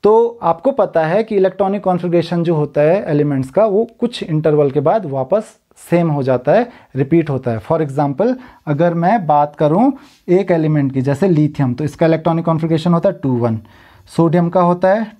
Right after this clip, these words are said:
टू एट वन, पोटेशियम का होता है टू एट एट वन।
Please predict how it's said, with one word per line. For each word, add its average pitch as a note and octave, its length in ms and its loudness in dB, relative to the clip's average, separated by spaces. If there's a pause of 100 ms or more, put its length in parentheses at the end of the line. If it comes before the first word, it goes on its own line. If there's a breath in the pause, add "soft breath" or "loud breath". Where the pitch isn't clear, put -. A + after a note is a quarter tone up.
(140)
टू F#3+ 440 0
एट C#3+ 360 0
वन, A#2 340 -2 (680 loud breath)
पोटेशियम E3+ 460 0
का F#3+ 100 0
होता F3+ 240 0
है G3 100 2
टू G3 480 -2
एट D3+ 440 0
एट C#3+ 440 -2
वन। A#2+ 300 -2